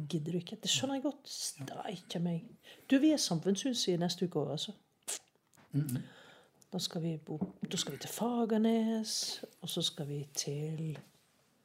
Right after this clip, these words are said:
Speaker 1: grendehuset Ulnes, for så vidt. Det heter Valdres.
Speaker 2: Valdres, ja.
Speaker 1: Ja. Åh, det blir fint. Så da, etter det, heter det Kulturhuset Banken.
Speaker 2: Ja.
Speaker 1: Det er Lillehammer, ja. Og fra da av er det Kulturhus, Kulturhus.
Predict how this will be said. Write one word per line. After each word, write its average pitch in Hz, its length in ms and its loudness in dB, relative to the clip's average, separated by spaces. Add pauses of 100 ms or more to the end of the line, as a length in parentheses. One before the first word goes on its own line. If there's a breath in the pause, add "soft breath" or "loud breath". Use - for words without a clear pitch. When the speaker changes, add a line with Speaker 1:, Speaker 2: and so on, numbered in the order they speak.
(1200)
Speaker 1:
grendehuset 196 580 4
Ulnes, 214 800 4 (180)
for - 120 -8
så 196 200 2
vidt. 147 280 -2 (580)
Det 180 140 6
heter 180 200 6
Valdres. 170 800 4 (180)
Speaker 2:
Valdres, 151 380 0
ja. 175 100 -2 (160 loud breath)
Speaker 1:
Ja. 240 200 2 (600 loud breath)
Åh, - 60 -6 (340)
det - 220 -14
blir - 100 -8
fint. - 400 -12 (120)
Så 233 200 2 (260)
da, 247 420 2 (140)
etter 214 160 4
det, 226 140 2 (440)
heter 170 160 -2
det 170 120 0
Kulturhuset 175 540 2
Banken. 147 440 -2 (500 loud breath)
Speaker 2:
Ja. 113 140 -2
Speaker 1:
Det 214 120 8
er 175 40 6
Lillehammer, 151 500 2
ja. 151 80 -8 (140)
Og 226 80 -2
fra 208 120 0
da 185 100 4
av 156 180 2
er 151 80 -2
det 156 140 -2
Kulturhus, 160 460 -6
Kulturhus. 151 540 -8